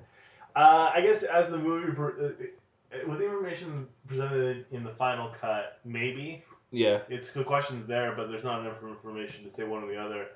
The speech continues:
Speaker 1: Deckard certainly doesn't show, like, the extra strength and agility. Um,
Speaker 2: Yeah, he's just a really shitty replicant.
Speaker 1: Yeah, he could be a really shitty replicant, I guess. The other thing, too, is he clearly has a lot more memories implanted than even, like,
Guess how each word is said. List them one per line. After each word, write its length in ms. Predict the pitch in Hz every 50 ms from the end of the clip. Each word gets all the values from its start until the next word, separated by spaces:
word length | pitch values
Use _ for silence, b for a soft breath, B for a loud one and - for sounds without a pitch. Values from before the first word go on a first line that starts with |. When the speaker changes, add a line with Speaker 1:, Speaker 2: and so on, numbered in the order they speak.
| b b b b b -
Speaker 1:
Deckard 240 | 139 139 139 143 139
certainly 280 | - 156 151 135 131 123
doesn't 260 | 120 120 120 117 110
show, 300 | - - 123 117 117 113
like, 180 | 113 110 -
the 120 | - 101 -
extra 280 | 110 - - - 104
strength 340 | - - - 113 113 110 -
and 120 | 110 104 101
agility. 640 | 98 101 110 110 110 110 104 107 101 98 95 - - _ _ _ _ _ _ _ _ _ _ _ _ _ _ _ _ -
Um, 360 | 104 104 98 92 92 90 90 -
Speaker 2:
Yeah, 140 | 110 113 107 107
he's 140 | 110 107
just 200 | 107 101 - -
a 60 | 104 104
really 160 | 104 98 92
shitty 320 | - - - 127 117 101 90
replicant. 440 | 90 90 - - - - 120 117
Speaker 1:
Yeah, 180 | 156 147 123 117
he 60 | 117
could 100 | 120 127
be 80 | 123 120
a 60 | 120
really 160 | 123 117 110
shitty 200 | - - 120 117
replicant, 400 | 117 110 104 101 101 - 101 98
I 120 | 92 95 98
guess. 440 | 98 95 98 98 - - - - _
The 100 | - 160
other 100 | 196 202
thing, 160 | 180 165 147
too, 180 | 135 - 170 151
is 100 | 127 -
he 140 | - 139 127 - - -
clearly 280 | 160 156 147 139 131
has 140 | 131 127 120
a 60 | 113
lot 280 | 110 113 120 117 117 120
more 120 | 117 110
memories 380 | 110 113 113 113 113 113 110 104
implanted 520 | 101 104 - 110 110 107 104 - 110 104
than 140 | 107 101 98 113
even, 260 | 117 110 107 110 107
like, 120 | 98 92